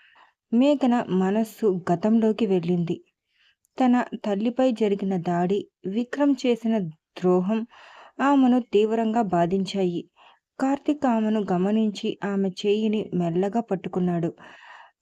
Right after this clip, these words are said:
అతని స్పర్శ ఆమెకు కొంత ఊరటనిచ్చింది. "అంతా సద్దుమణుగుతుంది మేఘన," కార్తిక్ మెల్లగా అన్నాడు. "ఇకపై నువ్వు ఒంటరి కాదు."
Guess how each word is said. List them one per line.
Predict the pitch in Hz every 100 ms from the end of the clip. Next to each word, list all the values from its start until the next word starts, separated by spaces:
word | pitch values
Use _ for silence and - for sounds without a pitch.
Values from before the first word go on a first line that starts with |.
| 254
అతని | 262 269 247 233
స్పర్శ | - - 240 - 294
ఆమెకు | 277 247 226 233
కొంత | 240 214 202 220 -
ఊరటనిచ్చింది. | 170 180 220 233 240 208 - 190 180 180 - _ _ _ _ _ _ _ _ -
"అంతా | 240 254 240 240 240
సద్దుమణుగుతుంది | 190 - 180 196 247 233 226 226 214 196
మేఘన," | 180 175 175 170 170 170 - _ _ _ _ _ _ _ -
కార్తిక్ | 277 269 262 269 -
మెల్లగా | 196 175 185 233
అన్నాడు. | 214 196 185 185 170 _ _ _ _ _ _ _ _ _ _ _ _ -
"ఇకపై | 262 269 262 240 247
నువ్వు | 233 202 208 214
ఒంటరి | 165 165 170 233 262
కాదు." | 214 180 170